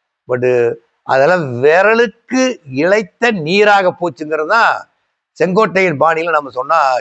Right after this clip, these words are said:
சொல்லணும். செங்கோட்டையனுக்கு அங்க மதிப்பும் மரியாதையும் கொடுக்கப்படவே இல்லை. செங்கோட்டையனை பின்னுக்கு தள்ளி விட்டீங்க அந்த இடத்துல. அவரு ராப்பகலா கஷ்டப்பட்டார்.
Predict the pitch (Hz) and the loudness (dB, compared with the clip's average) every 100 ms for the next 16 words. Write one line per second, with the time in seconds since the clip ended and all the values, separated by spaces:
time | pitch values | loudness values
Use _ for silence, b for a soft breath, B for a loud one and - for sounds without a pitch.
0 | - 117 151 131 - _ _ _ _ _ | -4 -2 0 -2 -8 _ _ _ _ _
1 | _ _ 143 170 220 180 175 170 139 160 | _ _ -4 0 2 0 0 0 -2 -4
2 | 190 156 127 135 170 180 202 202 135 131 | -4 -4 -6 -6 -6 -6 -4 -2 0 2
3 | 170 165 135 123 156 170 170 _ _ _ | 2 2 2 -2 -8 -10 -16 _ _ _
4 | _ _ _ - 160 185 190 185 156 151 | _ _ _ -2 0 2 0 0 0 2
5 | 165 147 113 110 135 113 87 _ _ _ | 4 2 0 0 0 -2 -10 _ _ _
6 | _ _ _ _ _ - 185 220 247 254 | _ _ _ _ _ -2 2 4 4 2
7 | - 226 226 - - 226 269 208 190 208 | 2 0 0 -2 -2 0 0 -2 -2 -2
8 | 226 233 185 226 208 202 190 185 202 165 | 0 -2 -2 -4 -2 0 0 0 2 2
9 | 113 - 143 170 175 170 160 202 208 208 | 0 -2 0 2 2 2 2 2 0 0
10 | 208 220 - 170 202 170 165 170 127 - | 2 0 -2 -4 -4 -4 0 0 0 -4